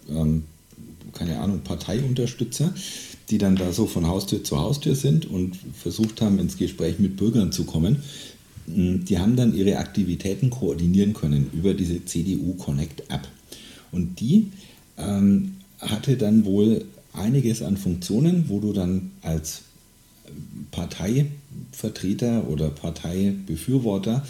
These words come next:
dann quasi auch Notizen machen konntest. Du konntest sagen, ich bin jetzt hier gerade in dem und dem Viertel von der und der Stadt.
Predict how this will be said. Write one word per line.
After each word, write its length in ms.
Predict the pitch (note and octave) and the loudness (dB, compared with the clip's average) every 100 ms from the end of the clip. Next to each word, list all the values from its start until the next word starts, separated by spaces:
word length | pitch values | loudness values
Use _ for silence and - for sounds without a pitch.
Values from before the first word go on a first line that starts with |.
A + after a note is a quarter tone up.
| - - - - | -12 -14 -16 -4
dann 320 | G2 G2 F#2+ | 2 4 4
quasi 400 | - F#2 G#2 G2+ | -2 -6 -4 -2
auch 340 | - F2 - - | -2 -6 -6 -4
Notizen 520 | F#2 - D#3 - F2 | -2 -2 -2 0 0
machen 240 | C#2+ D2 | 0 -4
konntest. 420 | - C#2 C#2+ - | -2 -2 -2 -6
Du 60 | - | -10
konntest 440 | - D#2+ C#2+ - | -4 -2 -2 -6
sagen, 280 | - G2 C3+ | -8 -2 -2
ich 140 | A#2+ - | -2 -2
bin 160 | F#2 | -2
jetzt 180 | E2+ - | -2 -2
hier 160 | G2 F#2+ | -2 -2
gerade 340 | F2 E2 - | -2 -4 -2
in 140 | E2 | 0
dem 180 | D2+ D#2 | 2 2
und 180 | D#2+ D2 | 2 2
dem 120 | D2 | 0
Viertel 400 | C#2+ - - A#2+ | 0 -2 0 -2
von 220 | A2+ E2 | -2 -2
der 160 | E2+ D#2 | 2 2
und 120 | D2 | 2
der 140 | C#2+ D2+ | 0 -6
Stadt. 320 | - - | -8 -8